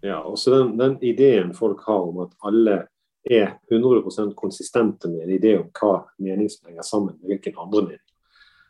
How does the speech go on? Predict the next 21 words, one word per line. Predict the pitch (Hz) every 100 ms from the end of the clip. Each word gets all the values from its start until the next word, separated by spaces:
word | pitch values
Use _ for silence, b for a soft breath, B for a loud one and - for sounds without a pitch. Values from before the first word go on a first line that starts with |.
| 117
Og |
sånn, | - 190 -
sånn | - 147 - _ 95
er | 139 127
det | -
jo | -
ikke, | - -
fordi | 107 110
at | 104
du, | 107 110
du, | 107 113 98
du | 98
starter | - 123 120 135
jo | 107
med, | 95 95
hvis | 92 -
du | -
starter | 120 123 135
med | 110
en | 98 95
idé | 104 104